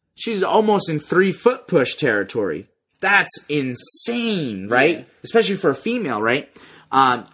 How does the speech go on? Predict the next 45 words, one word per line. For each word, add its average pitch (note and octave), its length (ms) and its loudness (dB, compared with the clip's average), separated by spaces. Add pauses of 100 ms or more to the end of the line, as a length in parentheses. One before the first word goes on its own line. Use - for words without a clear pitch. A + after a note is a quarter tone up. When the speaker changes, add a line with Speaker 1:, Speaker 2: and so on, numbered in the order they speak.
Speaker 1:
and C3+ 280 -6
those F#3 260 2
of G3 60 -4
you E3 100 2
that C#3+ 140 2
don't A#2+ 160 4
know G3+ 160 0
this, A#2 240 -2 (340)
uh, A2+ 420 4 (720)
females D#3+ 540 0
usually D3+ 240 2
have C#3 140 0
about B2+ 200 0
sixty-five C#3+ 840 0
percent B2+ 340 -6
of A#2 60 -6
the A#2 60 -8
motor A#2+ 260 -2
units G2+ 680 -8 (400)
upper B2 220 0
body A#2+ 260 4
wise G2+ 280 2
than G2+ 140 -4
a G2 40 -2
male C#3+ 260 2
does. F#2+ 260 -4
So A2+ 140 2
to - 240 -8
see E3+ 160 2
a C#3+ 80 6
woman C3+ 400 -2 (180)
be B2 100 2
able A#2 180 4
to - 40 -12
push B2 280 -2
three A#2+ 180 0
feet, D#3 320 -2
I - 20 -8
mean, G#2 160 -10
wow, E2+ 320 -14
that, F#2 220 -12
that F#2 80 -10
would F#2+ 80 -6
be F#2+ 100 -2
insane. E2 440 -6